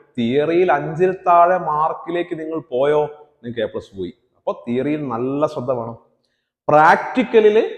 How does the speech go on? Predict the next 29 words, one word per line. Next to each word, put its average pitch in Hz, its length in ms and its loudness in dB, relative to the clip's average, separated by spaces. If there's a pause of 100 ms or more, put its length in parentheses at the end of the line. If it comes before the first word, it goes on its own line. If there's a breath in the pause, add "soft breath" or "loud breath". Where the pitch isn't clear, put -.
(100)
മാർക്ക് 160 400 -2
നഷ്ടപ്പെട്ടാലുള്ള 175 640 2
പ്രശ്നം 160 460 -2
എന്താ? 147 460 0 (340)
എത്ര 196 520 -4
മാർക്ക് 185 500 0
തിയ-, 175 220 0
പ്രാക്ടിക്കലിൽ 165 520 0
കുറയുന്നു, 151 420 0
അതിനനുസരിച്ച് 143 680 -6 (100)
തിയറി, 143 380 -2
ആ, 120 160 -8
തിയറിയിൽ 139 400 -4
നിങ്ങൾ 143 180 -10
കൂടുതൽ 131 320 -8
വാങ്ങേണ്ടി 123 360 -8
വരും. 117 200 -10 (600)
So 160 360 -2 (160)
പ്രാക്ടിക്കലിലും 151 800 -4 (400)
തിയറിയിലും 170 600 2 (260)
നന്നായി 131 360 -6
ശ്രദ്ധ 143 280 -6
കൊടുക്കുക. 135 280 -2
ചില 170 200 -2
കുട്ടികൾ 175 260 -2
പ്രാക്ടിക്കൽ 156 460 -4
എല്ലാം 143 320 -8
ചെയ്ത് 139 200 -6
പഠിക്കും, 143 380 -8